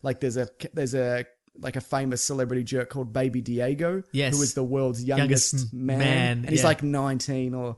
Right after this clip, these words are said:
Speaker 2: Right, right.
Speaker 1: something like that. And he's just a prick. And somebody, you don't see him, but it, it's, the movie kicks off where somebody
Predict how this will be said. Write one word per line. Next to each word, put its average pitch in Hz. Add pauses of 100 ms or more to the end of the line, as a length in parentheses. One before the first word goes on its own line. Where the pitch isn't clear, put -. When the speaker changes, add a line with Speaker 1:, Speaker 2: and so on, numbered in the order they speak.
Speaker 2:
Right, 165
right. 143
Speaker 1:
something 147
like 131
that. 123
And 113
he's 131
just 143
a 117
prick. -
And 170
somebody, 185 (400)
you 196
don't 240
see 175
him, 190
but 160
it, 170
it's, 175
the 170
movie 180
kicks 147
off 131
where 127
somebody 110